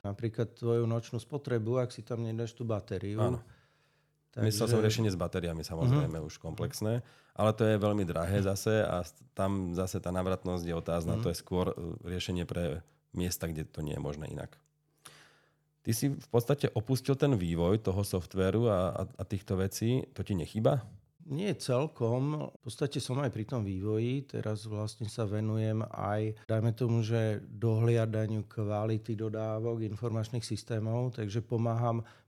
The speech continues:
Speaker 1: možno na strane toho odberateľa, e, kontrolovať, či dodávateľia softvéru dodávajú ten softvér kvalitne a snažiť sa možno, e, vyhnúť nejakým, nejakým rizikám v rámci projektov.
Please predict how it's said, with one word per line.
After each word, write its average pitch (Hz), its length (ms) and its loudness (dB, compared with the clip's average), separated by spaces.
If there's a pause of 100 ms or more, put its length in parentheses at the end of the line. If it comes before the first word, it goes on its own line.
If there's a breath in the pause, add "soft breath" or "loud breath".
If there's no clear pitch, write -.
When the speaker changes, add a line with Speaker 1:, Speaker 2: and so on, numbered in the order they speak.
Speaker 1:
možno 135 240 6
na 131 160 6
strane 135 320 4
toho 127 320 2
odberateľa, 113 800 2
e, 131 60 -4 (760 soft breath)
kontrolovať, 120 920 4 (300)
či 113 480 0 (480)
dodávateľia 120 720 2
softvéru 110 880 -2 (240 loud breath)
dodávajú 110 480 2
ten 110 140 -4
softvér 110 340 -6
kvalitne 107 800 -2
a 104 160 -2
snažiť 101 480 -6
sa 104 160 -4
možno, 104 480 -4 (400 loud breath)
e, 107 320 -2
vyhnúť 107 400 2
nejakým, 107 640 -2
nejakým 107 320 -2
rizikám 107 400 -2
v 107 80 -2
rámci 110 240 -2
projektov. 110 720 -4